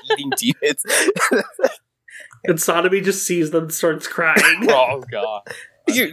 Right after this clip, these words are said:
Speaker 1: you guys went too fucking far, man. <laughs> Instead of,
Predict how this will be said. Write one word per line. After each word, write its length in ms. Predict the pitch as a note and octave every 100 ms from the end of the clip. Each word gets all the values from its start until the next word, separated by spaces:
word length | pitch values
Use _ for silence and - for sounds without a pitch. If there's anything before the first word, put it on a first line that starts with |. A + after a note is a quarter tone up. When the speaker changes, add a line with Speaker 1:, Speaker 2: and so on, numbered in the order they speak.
| F3+
Speaker 1:
you 140 | F#3+
guys 300 | A3+ G3 G3
went 200 | G3+ G3+
too 240 | - A3+ G3+
fucking 420 | - - E4 F3
far, 380 | - D#3+ E3 C#3+
man. 220 | C#3 F4+ - E4 D4+ E4+ - _ - - - - _ _ _ _ _ _ _ -
<laughs> 140 | - - - - - - -
Instead 380 | E3 F#3 C4+ B3
of, 180 | G3+